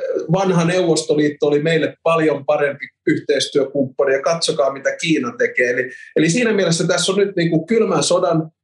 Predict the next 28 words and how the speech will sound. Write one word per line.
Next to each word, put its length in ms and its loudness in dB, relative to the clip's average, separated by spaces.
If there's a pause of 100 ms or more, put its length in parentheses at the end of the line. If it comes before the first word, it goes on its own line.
(440)
jälkeinen 520 0
aikakausi 600 0
on 140 -4
päättynyt 680 0
ja, 240 2
ja 120 2
maailmanpolitiikan 920 2
lusikat 460 0
menee 200 0
uusiksi. 500 0 (280)
Ja 80 4
mä 100 4
veikkaan, 360 2
että 160 0
tää 100 0
tulee 200 2
kestämään 500 0
sellainen 300 0
kymmenen 440 2
vuotta, 320 -14
kunnes 320 -6
tilanne 320 -2
asettuu. 540 -4
Ja 80 4
en 140 4
ole 80 -6
vielä 200 2
ihan 340 -2